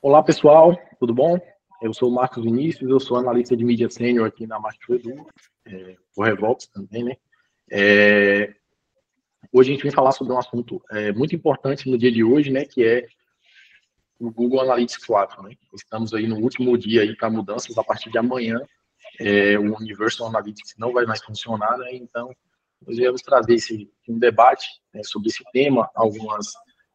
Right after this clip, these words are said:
pra tentar responder algumas questões importantes aqui, né, do, da migração, do, do novo Google Analytics, né? E o que que isso vai acarretar aí pra o seu time de marketing, pra suas estratégias, suas campanhas,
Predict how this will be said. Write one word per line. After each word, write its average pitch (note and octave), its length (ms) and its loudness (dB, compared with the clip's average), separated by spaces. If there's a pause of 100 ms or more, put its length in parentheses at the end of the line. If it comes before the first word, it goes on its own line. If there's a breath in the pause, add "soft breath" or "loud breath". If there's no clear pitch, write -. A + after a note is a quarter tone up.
(140)
pra A2 140 2
tentar C3 300 2
responder C3 340 4
algumas A#2 240 4
questões A2+ 460 -2
importantes A2 580 -6
aqui, G#2+ 280 -8
né, G#2+ 180 -12
do, G#2+ 420 -14 (420)
da A2+ 140 -2
migração, D3 720 2
do, A#2 140 -4 (100)
do A2+ 140 -4
novo A2+ 420 0 (240)
Google A2+ 300 -4
Analytics, A2+ 600 -8
né? A#2 80 -20 (720)
E G#2+ 160 -6
o G#2 40 -6
que A2+ 140 4
que A#2+ 140 -2
isso A2+ 200 0
vai A2 160 6
acarretar A2 500 4
aí G2 140 2
pra G2+ 440 4
o G2 60 0
seu - 180 -2
time G#2 260 -8
de G#2+ 80 -14
marketing, A#2+ 520 -4
pra G#2+ 260 -2
suas G#2 320 -6
estratégias, A#2 600 0
suas G#2+ 220 -10
campanhas, B2 640 -10